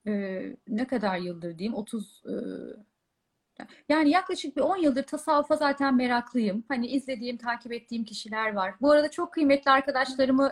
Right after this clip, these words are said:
eee, katıldıklarını görüyorum ara ara. Herkese çok sevgiler, onu da söylemiş olayım.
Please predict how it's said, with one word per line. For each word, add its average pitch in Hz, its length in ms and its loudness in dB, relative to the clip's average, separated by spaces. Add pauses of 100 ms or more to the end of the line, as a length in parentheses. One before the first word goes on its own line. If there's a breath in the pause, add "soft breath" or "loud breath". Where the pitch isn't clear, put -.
eee, 214 220 0
katıldıklarını 220 600 -4
görüyorum 214 460 2
ara 220 220 0
ara. 262 380 2
Herkese 262 380 2
çok 262 200 -2
sevgiler, 226 580 0
onu 220 160 -8
da 208 80 -2
söylemiş 220 520 -6
olayım. 214 400 -2